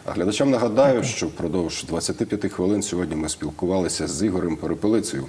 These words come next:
Speaker 1: заступником начальника управління інноваційно-інвестиційної політики та розвитку підприємництва Департаменту економічного розвитку і торгівлі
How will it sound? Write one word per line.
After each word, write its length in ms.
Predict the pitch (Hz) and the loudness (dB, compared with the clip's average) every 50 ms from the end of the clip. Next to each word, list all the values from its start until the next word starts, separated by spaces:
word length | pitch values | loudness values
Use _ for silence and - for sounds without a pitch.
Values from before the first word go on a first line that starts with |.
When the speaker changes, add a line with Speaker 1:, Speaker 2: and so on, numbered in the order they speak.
| - - - - - - - - - | -10 -12 -12 -12 -12 -16 -16 -14 -8
Speaker 1:
заступником 600 | - 95 120 - - 135 - 101 80 - 78 76 | -2 -2 -2 0 -2 -2 -2 -2 -2 -2 -2 -4
начальника 520 | 78 78 - 110 117 120 104 90 - - 73 | -2 -2 2 2 2 4 2 0 -2 -4 -6
управління 640 | 69 - 82 82 85 101 110 101 95 87 87 76 - | -4 -4 -2 0 2 2 2 2 2 0 0 -2 -2
інноваційно-інвестиційної 1200 | - 78 73 73 78 - - - 104 92 82 80 78 73 71 - - 78 - - 87 78 76 71 | -2 -2 -2 -2 -4 -4 0 0 2 2 2 0 -2 -2 -4 -4 -6 -6 -4 -2 -2 -2 -2 -2
політики 520 | 71 - 85 87 113 120 - 87 - - - | -4 -2 2 2 2 2 2 -2 -4 -4 -6
та 220 | - - - 117 | -4 -2 0 2
розвитку 440 | 101 98 87 73 - - - - - | 2 2 0 0 -4 -8 -8 -10 -10
підприємництва 840 | - 87 - - 78 87 98 107 110 107 104 104 - 98 92 87 - - - - - - - | -10 -10 -6 -4 0 2 2 2 2 2 0 0 0 0 0 0 -2 -6 -18 -18 -20 -20 -12
Департаменту 720 | - - 90 - 95 - - - 113 123 127 120 104 - 82 | -6 -6 -2 -2 -2 -2 2 4 4 4 4 4 0 0 -2
економічного 640 | 73 73 - 80 76 82 82 76 - - 80 78 82 | -6 -4 -4 -4 -2 0 0 -2 -2 -4 -4 0 0
розвитку 460 | 92 98 95 98 90 - - 87 76 | 2 2 0 0 -4 -2 -2 -2 -2
і 40 | 76 | -2
торгівлі 500 | - 78 - - 90 90 85 82 82 | -2 -6 -4 0 2 2 2 2 0